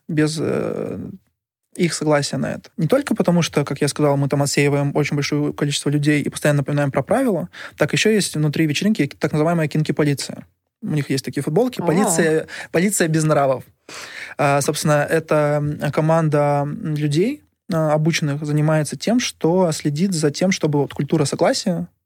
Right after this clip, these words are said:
Speaker 1: а, соблюдалась.
Speaker 2: То есть, если они видят, что на танцполе выходит девушка в коротком платье, и к ней кто-то подходит и лапает её, и она недовольна, они обязаны
Speaker 1: Да.
Speaker 2: подойти и остановить процесс.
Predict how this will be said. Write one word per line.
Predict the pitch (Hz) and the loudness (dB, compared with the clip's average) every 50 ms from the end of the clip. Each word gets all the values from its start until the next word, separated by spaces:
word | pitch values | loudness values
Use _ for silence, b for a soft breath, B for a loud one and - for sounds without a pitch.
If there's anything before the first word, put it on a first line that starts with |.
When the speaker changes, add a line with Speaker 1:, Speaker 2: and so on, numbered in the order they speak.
| _ - | _ -2
Speaker 1:
а, | 156 151 151 151 151 151 151 151 151 147 151 147 147 151 - - - | 0 2 2 2 2 2 0 0 -2 -2 -2 -4 -4 -6 -6 -6 -4
соблюдалась. | - - 165 160 156 147 127 - 71 - - - _ _ _ _ _ _ - | -2 2 2 4 4 4 2 0 -2 -8 -14 -18 _ _ _ _ _ _ -2
Speaker 2:
То | 220 | 0
есть, | 233 - | 0 0
если | - 240 - 240 | 0 0 2 2
они | 214 202 208 202 - _ _ _ _ - | 2 2 2 0 -2 _ _ _ _ -2
видят, | 202 202 185 - 175 170 - - | 0 0 0 -2 -4 -6 -6 -10
что | - - - 196 | -6 0 2 2
на | 196 196 | 2 4
танцполе | 190 202 202 202 - - 190 190 180 180 | 2 2 0 -2 -2 -2 0 0 0 0
выходит | 175 180 196 220 226 226 185 - B B B B B | -2 -2 0 2 2 2 2 -2 B B B B B
девушка | - 185 202 185 180 - - - | 0 0 2 2 0 -2 -6 -6
в | _ | _
коротком | - 208 233 240 - - 208 | 0 0 0 0 -2 -6 -6
платье, | 202 - 190 175 175 - - 185 | -2 0 0 0 0 -2 -4 -4
и | |
к | 180 - | -2 0
ней | 220 226 | 0 0
кто-то | - - 208 190 | 2 0 0 0
подходит | 190 196 196 - 208 190 175 175 - | 0 -2 0 0 -2 -2 -2 -4 -4
и | 196 | 0
лапает | 190 190 185 - - 175 170 | 0 0 0 0 -4 -6 -6
её, | 175 175 185 180 | -4 -4 -2 -2
и | 175 | -2
она | 170 170 170 180 | -2 -2 -2 -2
недовольна, | 180 180 180 202 214 226 320 359 339 339 302 | -2 0 0 0 2 2 2 2 2 0 0
они | 233 208 196 190 | 0 0 0 0
обязаны | 185 180 190 185 - 190 | 0 0 0 0 -2 -4
Speaker 1:
Да. | 175 - 175 | -2 -2 0
Speaker 2:
подойти | 165 151 147 - - - 294 | 0 0 0 0 0 0 2
и | 254 | 2
остановить | 214 - - 202 190 196 196 - | 0 -2 -2 -2 -2 -2 -4 -6
процесс. | - - 165 - - 175 | -8 -10 -8 -6 -8 -10